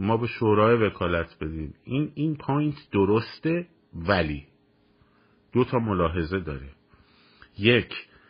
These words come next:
اگه جامعهٔ ما جامعهٔ تعاملی درستی بود،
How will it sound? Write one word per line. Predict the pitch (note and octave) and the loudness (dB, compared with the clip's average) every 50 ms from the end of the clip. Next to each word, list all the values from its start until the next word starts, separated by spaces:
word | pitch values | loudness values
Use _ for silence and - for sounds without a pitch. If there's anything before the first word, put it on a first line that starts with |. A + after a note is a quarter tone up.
| - - _ _ _ - | -20 -20 _ _ _ -4
اگه | - G2 G#2+ B2+ A#2+ | -2 0 0 0 0
جامعهٔ | A2 A2+ A#2 A2 G#2 G#2 G2+ G2+ G2+ G#2 G#2+ A#2+ A#2+ | 2 4 6 6 6 6 4 4 2 4 4 4 2
ما | B2 A#2+ B2 B2 G#2 | 2 2 2 2 2
جامعهٔ | F2+ G#2+ G2 F2+ F2+ F#2+ G2+ G#2+ | 2 2 2 2 2 0 0 -2
تعاملی | G#2+ - - - G#2 F#2 F2+ F2+ F2+ F2+ F2+ F2 F#2 G#2+ A#2+ G#2+ | -2 -4 -4 -4 -2 0 2 2 2 2 2 2 2 2 0 2
درستی | G#2 G2 F2+ F#2+ A2 A#2 A#2 - - - F#2 | 2 2 4 4 4 2 2 -2 -6 -4 -4
بود، | E2 E2 D#2+ D#2 D#2 D#2 D#2 - _ | -4 -4 -4 -6 -6 -8 -10 -14 _